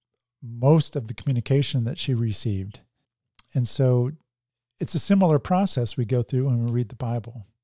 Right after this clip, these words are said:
That Bible message was written in a context that we need to more fully understand before we can understand what it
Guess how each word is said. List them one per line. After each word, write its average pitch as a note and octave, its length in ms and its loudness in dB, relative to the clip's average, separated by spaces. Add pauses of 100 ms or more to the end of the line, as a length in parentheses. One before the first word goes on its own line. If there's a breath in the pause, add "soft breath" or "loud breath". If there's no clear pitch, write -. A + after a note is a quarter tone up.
(640 soft breath)
That D3+ 320 -2
Bible D3 340 2
message C3+ 600 0
was A#2 220 -2
written C#3 380 -6
in C3 100 -2
a B2 60 -2
context C#3 720 -6
that - 100 -8
we C3+ 200 -2
need B2+ 260 -2
to B2+ 100 -4
more B2 220 -2
fully C#3 380 -2
understand B2 580 -4
before A#2+ 320 -6
we A#2+ 120 -4
can A#2+ 140 -8
understand A#2 560 -4
what A#2+ 160 0
it C3 100 -6